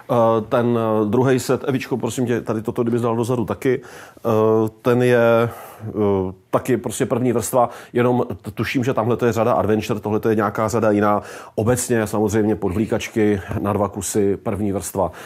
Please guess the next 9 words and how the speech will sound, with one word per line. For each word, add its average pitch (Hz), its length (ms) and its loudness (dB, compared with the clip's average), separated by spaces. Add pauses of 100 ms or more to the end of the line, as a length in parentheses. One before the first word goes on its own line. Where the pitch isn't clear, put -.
(140)
Ještě 104 240 0
důležitá 123 640 2 (100)
věc, 123 520 0 (100)
já 107 220 2
jsem 127 220 -4
ambasadorem 123 800 0
značek 120 420 -2
DeWalt 117 540 0
Bergans, 104 720 0